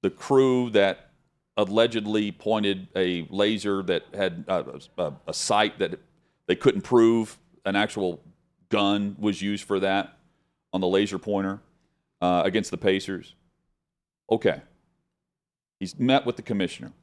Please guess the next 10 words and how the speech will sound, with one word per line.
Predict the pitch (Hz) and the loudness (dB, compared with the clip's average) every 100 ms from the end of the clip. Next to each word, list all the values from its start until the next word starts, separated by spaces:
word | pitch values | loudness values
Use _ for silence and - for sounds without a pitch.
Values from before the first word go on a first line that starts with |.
| - | 0
Eight-game | 131 127 120 107 | 0 2 0 0
suspension. | - 90 - 69 - - - _ _ _ _ | -4 -10 -10 -10 -12 -18 -20 _ _ _ _
Light, | 101 110 98 - - - _ _ _ - | 0 2 2 -2 -12 -20 _ _ _ -4
considering | 104 - 110 101 87 80 85 - _ _ - | -4 0 2 2 0 -2 -8 -12 _ _ -4
what | 98 98 | 0 0
was | 98 | 0
going | 98 92 92 | 0 0 0
on | 80 85 | -2 -2
in | 92 | -2
Denver. | 113 127 62 | -2 -2 -8